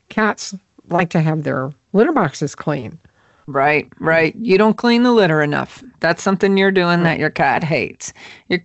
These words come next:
Speaker 2: cat
Speaker 1: Mm-hmm.
Speaker 2: is very, very, very fastidious. Cats love things to be clean and orderly and on time. They're like drill sergeants in the army, and
Speaker 1: Mm-hmm.
Speaker 2: they want you to clean that litter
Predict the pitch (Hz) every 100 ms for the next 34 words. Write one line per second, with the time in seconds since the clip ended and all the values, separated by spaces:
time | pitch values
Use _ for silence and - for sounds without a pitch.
0 | - 196 185 190 165 165 165 165 185 180
1 | 185 180 175 165 170 151 170 165 160 160
2 | - - 143 - - - 175 135 - 170
3 | - - - - _ - 180 160 139 -
4 | 165 165 170 175 170 - 175 170 165 -
5 | 151 151 120 - - 196 220 220 220 214
6 | 220 - - 127 - - 226 226 220 220
7 | 220 220 - 160 147 - 220 233 220 220
8 | 220 208 208 208 220 _ - 160 165 143
9 | 156 - 240 233 196 - 151 143 143 123
10 | - 196 185 180 - 170 165 160 170 -
11 | _ - - - - 156 151 151 240 185
12 | 214 214 208 - 196 175 - 175 170 147
13 | - 139 - -